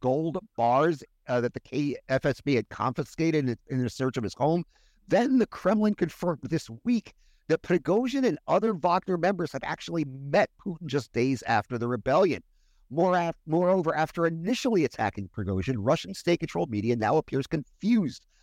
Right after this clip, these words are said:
about what type of narrative to present to the public. Michael, my first reaction after the insurrection was that Prigozhin was a dead man walking. But after the past week, I can't help but wonder if you can indeed come at the king,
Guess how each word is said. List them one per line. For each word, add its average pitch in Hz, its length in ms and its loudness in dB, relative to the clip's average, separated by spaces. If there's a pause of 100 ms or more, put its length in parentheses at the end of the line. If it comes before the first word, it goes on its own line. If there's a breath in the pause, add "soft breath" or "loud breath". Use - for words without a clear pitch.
about 151 300 2
what 220 160 0
type - 240 0
of 190 160 0
narrative 160 600 0 (320)
to - 80 -2
present 139 440 0
to 123 120 -4
the 110 100 -2 (100)
public. 147 460 -2 (320 loud breath)
Michael, 185 280 0
my 196 180 2
first - 360 -2
reaction 160 420 0
after 139 260 -2
the 139 120 0
insurrection 127 580 -2
was 120 140 -4
that - 140 -4
Prigozhin 135 360 -2
was 123 160 -4
a 104 60 -6
dead 107 260 0
man 95 220 -2
walking. 113 420 -2 (500)
But 127 120 0
after 208 260 2
the 208 80 -2
past - 460 -2 (160)
week, 240 180 0
I 143 80 2
can't - 320 -4
help - 360 -6
but - 200 -2
wonder 185 480 0 (400)
if 214 220 0
you 214 160 0
can 240 260 0
indeed 226 540 0
come 226 260 0
at 202 140 2
the - 80 -2
king, 208 500 0